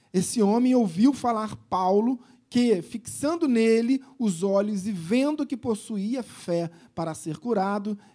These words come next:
disse-lhe em alta voz: "Apruma-te direito sobre os pés." Ele saltou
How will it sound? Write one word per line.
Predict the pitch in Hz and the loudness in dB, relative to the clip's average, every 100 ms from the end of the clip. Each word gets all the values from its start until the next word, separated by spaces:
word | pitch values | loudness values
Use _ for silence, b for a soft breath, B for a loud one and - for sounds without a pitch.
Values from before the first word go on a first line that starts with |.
| - | -14
disse-lhe | 147 208 - 180 160 151 - | -2 -2 -2 -6 -6 -6 -6
em | 220 208 | -4 -2
alta | 208 226 233 | -2 -2 -4
voz: | 196 160 147 135 - B B - | -4 -2 -2 -6 -10 B B -14
"Apruma-te | 160 - 226 247 254 240 240 | -14 -6 0 0 0 -4 -8
direito | 202 160 165 165 160 | -4 -2 0 -2 -6
sobre | - 175 160 | -10 -10 -6
os | 165 - | -6 -8
pés." | 147 123 123 - b b b | -10 -10 -12 -20 b b b
Ele | 175 165 | 0 0
saltou | 160 208 190 175 170 180 | 0 -4 -2 0 0 0